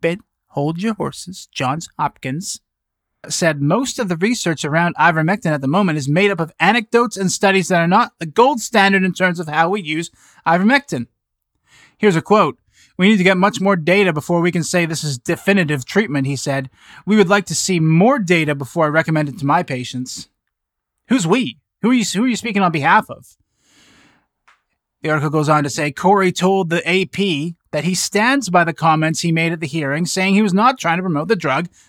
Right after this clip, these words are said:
but the data around it, which is absolutely true. <laughs> He stands to gain nothing.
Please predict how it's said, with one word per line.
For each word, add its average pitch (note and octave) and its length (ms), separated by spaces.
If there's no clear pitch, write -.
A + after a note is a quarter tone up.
but G3+ 180
the G#3 80
data F3+ 460
around G#3+ 380
it, B2+ 80
which C3+ 180
is D#3 220
absolutely D#3 600
true. G#3+ 400
<laughs> - 400
He G3+ 300
stands F3 600
to F#3+ 100
gain A#3 280
nothing. C#4 440